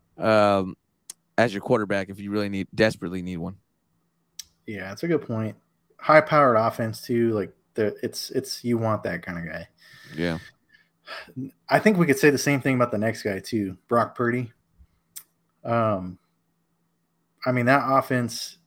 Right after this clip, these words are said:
Speaker 2: is efficient, tons of weapons. Um,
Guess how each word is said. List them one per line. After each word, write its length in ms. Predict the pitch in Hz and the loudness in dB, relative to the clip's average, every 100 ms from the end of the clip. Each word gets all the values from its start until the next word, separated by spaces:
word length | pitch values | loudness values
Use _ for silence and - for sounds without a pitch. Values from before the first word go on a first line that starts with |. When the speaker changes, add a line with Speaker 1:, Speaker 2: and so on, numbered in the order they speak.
| - | -2
Speaker 2:
is 200 | 139 113 | 0 0
efficient, 560 | - 131 - 123 117 - _ - | 0 0 2 -2 -6 -10 _ -4
tons 240 | 135 127 | -2 0
of 80 | 110 | 0
weapons. 720 | 104 104 110 104 - - - _ _ _ _ _ - | -2 -4 -6 -6 -8 -14 -18 _ _ _ _ _ -6
Um, 340 | 107 95 87 | -4 -2 -6